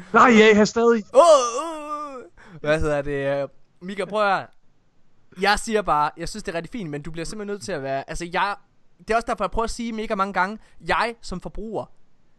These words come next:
Speaker 2: synes, det er rigtig fint, jeg kommer til at hygge mig med
Speaker 1: Mm.
Speaker 2: det. Men prøv at høre,
Speaker 1: Ja.
Speaker 2: som podcast, og som, hvad kan man sige, debatterer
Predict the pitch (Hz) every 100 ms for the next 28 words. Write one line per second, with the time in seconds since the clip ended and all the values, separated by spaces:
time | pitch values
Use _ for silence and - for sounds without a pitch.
0 | _ - - 190 180 185 - 247 160 156
1 | 175 - 185 214 - 139 143 170 - _
2 | _ 165 175 - 214 180 135 - _ -
3 | 220 220 233 233 - 139 151 - - -
4 | - _ _ _ _ _ 180 202 - -
5 | 196 185 220 - - 156 175 170 151 -
6 | 180 175 - - - 170 165 - - 277
7 | 185 127